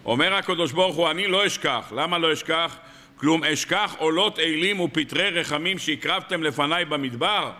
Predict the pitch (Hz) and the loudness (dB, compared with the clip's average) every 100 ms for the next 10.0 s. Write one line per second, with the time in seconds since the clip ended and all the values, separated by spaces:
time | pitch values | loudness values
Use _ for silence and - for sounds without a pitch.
0 | - - - - 139 180 175 170 139 147 | -18 -20 -8 -2 0 0 0 -2 -2 -2
1 | 175 180 165 156 139 - 202 202 135 143 | -2 -2 -2 -2 -4 0 0 0 -2 -4
2 | 147 139 151 147 190 175 - - - - | -4 -4 -2 0 -2 -4 -12 -20 -20 -14
3 | 104 127 147 - 156 175 196 - 156 147 | -4 -2 0 0 0 0 -2 0 0 0
4 | 131 - - - - 107 127 143 147 135 | -4 -12 -20 -20 -14 -6 -2 2 2 2
5 | 151 147 - 151 196 196 151 127 131 156 | 0 2 4 2 2 0 -2 -8 -6 -4
6 | 202 190 180 165 170 190 - 170 165 156 | -4 -2 -2 -2 0 -2 -2 -2 0 2
7 | 147 185 190 - 156 139 180 185 175 160 | 2 2 0 0 0 0 0 0 0 0
8 | 147 170 185 185 156 151 - 190 190 160 | 0 0 0 -2 -4 -4 0 0 0 -2
9 | 147 151 180 165 156 143 123 156 190 | -2 -2 -2 0 -2 0 2 2 0